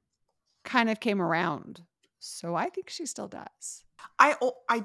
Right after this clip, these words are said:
Speaker 2: and that's where I'm, this is falling apart for me. Because I want Trina, <sighs> Spencer, I don't know. It just,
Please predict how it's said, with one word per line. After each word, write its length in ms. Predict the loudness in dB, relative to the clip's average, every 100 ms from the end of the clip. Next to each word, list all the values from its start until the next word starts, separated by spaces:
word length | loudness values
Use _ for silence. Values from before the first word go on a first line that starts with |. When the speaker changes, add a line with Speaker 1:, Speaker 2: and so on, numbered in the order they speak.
| 0
Speaker 2:
and 180 | 2 4
that's 220 | 4 4
where 160 | 4 4
I'm, 260 | 4 2 -2
this 200 | 0 0
is 80 | -2
falling 300 | 0 0 0
apart 300 | -2 -4 -4
for 140 | -6 -8
me. 180 | -10 -16 _ _ _ -20 -20 -8
Because 600 | 2 4 4 2 -4 -8 _ _ _ _ _ _ _
I 140 | -2 0
want 460 | 0 -2 -2 -8 -14 _ _ _ _ _ _
Trina, 420 | -8 -6 -6 -8 -10
<sighs> 1300 | -14 -16 -20 _ _ _ _ _ _ _ _ _ -12
Spencer, 460 | -4 0 0 -2 -6 -6 -6
I 60 |
don't 160 | -8 -12
know. 60 | -16 _ _ -20 _ _ _
It 140 | -4 -2
just, 300 | -6 -8